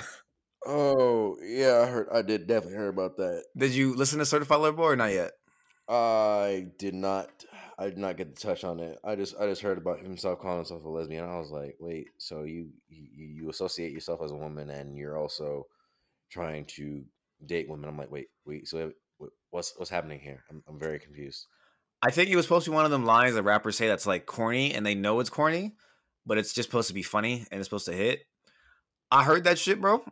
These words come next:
Speaker 2: I paused the song and was like, "Hold up, what the fuck did you just say?" <laughs> And I listened to it, and I'm like, "Okay, it wasn't that bad." It's just saying, like, hey, he, like, he, t-, you're talking to a girl, and she's like, "Oh, I like girls." He's like, "Oh, don't worry, me too."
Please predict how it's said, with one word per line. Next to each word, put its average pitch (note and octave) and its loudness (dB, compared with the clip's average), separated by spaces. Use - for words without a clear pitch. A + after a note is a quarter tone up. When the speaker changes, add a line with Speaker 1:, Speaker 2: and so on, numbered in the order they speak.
Speaker 2:
I D3 6
paused D#3+ 8
the C#3+ -2
song E3+ 8
and D#3+ 6
was C#3 2
like, A2+ 6
"Hold C3+ 4
up, F#2 2
what - -6
the B2 -2
fuck F3+ 0
did C4 -4
you - -4
just - -6
say?" F#4+ 2
<laughs> F#3+ 6
And F3+ 6
I E3 12
listened E3 6
to D3+ 2
it, C#3+ 4
and C#3 2
I'm C#3 2
like, C3 6
"Okay, B2+ 6
it E3+ 0
wasn't C#3+ 6
that A2 8
bad." G#2+ 8
It's A2 2
just C3+ 0
saying, C3 6
like, A2 6
hey, G2+ 0
he, A2+ -2
like, A#2+ 6
he, - -10
t-, - -4
you're C#3 -4
talking C#3+ 6
to B2 2
a A2 2
girl, A2+ 6
and G2+ -4
she's A#2+ -4
like, G#2+ 4
"Oh, G#2 8
I G#2+ 8
like G#2+ 6
girls." G2+ 4
He's G#2 -4
like, G#2 2
"Oh, A2 4
don't A#2+ 2
worry, A2+ 2
me A2 -2
too." F#2+ -2